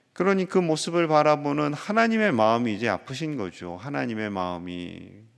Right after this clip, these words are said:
어, 성전을 짓겠다고 그렇게 시작해 놓고선 십육 년이 지나도록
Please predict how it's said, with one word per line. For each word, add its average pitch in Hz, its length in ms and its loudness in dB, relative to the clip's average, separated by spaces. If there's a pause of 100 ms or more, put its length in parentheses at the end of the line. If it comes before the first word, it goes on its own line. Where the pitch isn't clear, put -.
어, - 220 -20
성전을 131 440 -6
짓겠다고 120 1040 -2 (300)
그렇게 139 760 -6 (400)
시작해 - 420 -6
놓고선 104 640 -4 (480)
십육 151 360 -6
년이 120 340 -2
지나도록 113 920 -2